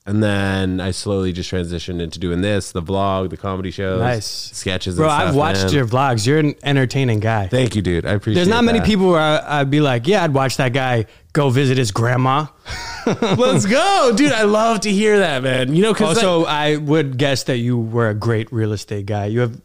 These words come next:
Speaker 2: real estate energy.
Speaker 1: I appreciate that. But the thing was with, like, my real estate career, dude, it was just,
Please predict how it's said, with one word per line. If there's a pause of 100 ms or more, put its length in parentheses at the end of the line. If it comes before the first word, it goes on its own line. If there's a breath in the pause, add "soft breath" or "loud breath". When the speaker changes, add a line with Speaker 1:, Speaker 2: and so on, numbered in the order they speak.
(140)
Speaker 2:
real
estate
energy.
Speaker 1:
I
appreciate
that.
But
the
thing
was
with,
like,
my
real
estate
career,
dude,
it
was
just,